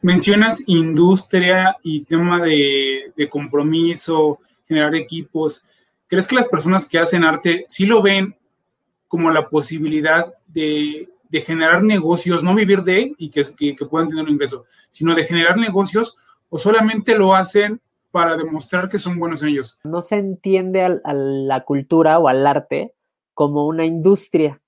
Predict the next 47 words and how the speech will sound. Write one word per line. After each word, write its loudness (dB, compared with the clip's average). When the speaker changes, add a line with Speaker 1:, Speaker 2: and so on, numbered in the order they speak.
Speaker 2:
De 4
hecho, 2
les 2
ofende 0
un -4
poco 2
que -4
digas -6
la 0
industria 0
<laughs> -
cultural -2
y -6
creen 0
que 2
estás 0
hablando 2
de -2
la -2
producción -6
de -4
películas, -6
este, -16
en -8
los -4
Churubusco, 0
¿no? -10
Que 2
también, 4
por 0
cierto, 0
es -20
parte -2
del -6
sector -6
cultural 0
y -4
de -2
estos -10
setecientos -14
mil -8
millones -10
de -10
pesos -16
al -2
año, -6
¿no? -16